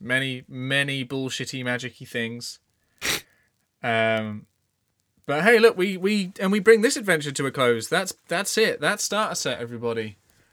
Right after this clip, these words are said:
Um, I know I've obviously been here since the beginning, uh, and we've sort of done these things before, and we've said all these things before, but,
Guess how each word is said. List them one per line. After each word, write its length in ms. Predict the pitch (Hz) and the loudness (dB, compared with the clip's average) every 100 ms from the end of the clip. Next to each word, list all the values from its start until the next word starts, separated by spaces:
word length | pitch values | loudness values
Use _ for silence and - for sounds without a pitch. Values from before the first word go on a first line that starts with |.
| _ | _
Um, 540 | - 127 127 123 120 120 _ _ _ - - _ _ _ _ _ _ - | -6 -2 0 -2 -6 -14 _ _ _ -20 -20 _ _ _ _ _ _ -8
I 80 | 127 | -4
know 120 | 147 | 2
I've 200 | 143 139 | 2 2
obviously 280 | 135 123 123 | -4 -6 -4
been 160 | 123 | -2
here 120 | 123 120 | -2 -4
since 180 | 127 | -6
the 60 | 107 | -6
beginning, 420 | 123 123 196 226 - _ _ _ _ _ _ _ _ _ _ - | -2 2 2 2 -4 _ _ _ _ _ _ _ _ _ _ -4
uh, 480 | 135 123 117 110 107 - | 2 6 6 4 2 0
and 600 | 127 120 117 104 - - - _ - | -2 -2 -6 -8 -8 -12 -20 _ -10
we've 200 | 143 127 | -6 -2
sort 260 | - 190 156 | 0 2 0
of 100 | 139 | 0
done 180 | 139 135 | -2 -2
these 240 | 131 120 | -6 -6
things 220 | 135 131 | -6 -8
before, 320 | - 113 160 | -10 -4 -2
and 80 | 139 | -2
we've 120 | 123 | -2
said 180 | 117 143 | -4 -4
all 60 | 135 | -2
these 180 | 120 - | -6 -6
things 180 | 127 | -10
before, 400 | - 123 151 131 | -12 -2 0 0
but, 260 | 113 127 120 | 2 0 0